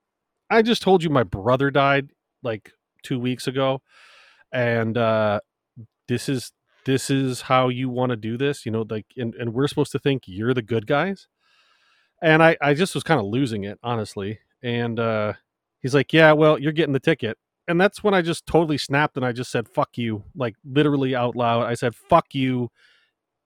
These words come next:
fuck you," and I just drove away. I took the stupid, I mean, he had already handed me the ticket, so I just, I had the ticket, I just drove away, and I was just done.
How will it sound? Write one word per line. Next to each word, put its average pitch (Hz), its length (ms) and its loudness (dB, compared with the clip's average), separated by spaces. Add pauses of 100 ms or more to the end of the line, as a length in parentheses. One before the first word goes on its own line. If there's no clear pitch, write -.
(120)
fuck 135 260 0
you," 98 300 -6
and 123 120 -4
I 117 60 -2
just 110 200 -8
drove 101 200 -6
away. 87 300 -10
I 104 80 -8
took 131 220 -6
the - 80 -12
stupid, 127 340 -8
I 127 40 -4
mean, 117 180 -4
he 120 80 -4
had 127 100 0
already 117 160 -2
handed 110 180 -4
me 98 80 -10
the 90 60 -12
ticket, 92 360 -16
so 107 160 -10
I 101 60 -8
just, 104 200 -14 (400)
I 127 40 -6
had 143 180 4
the 139 60 -6
ticket, 123 420 -4
I 117 80 -6
just 113 220 -10
drove 113 240 -4
away, 101 300 -6 (200)
and 113 120 -6
I 107 40 -4
was 101 100 -8
just 104 200 -12
done. 92 320 -6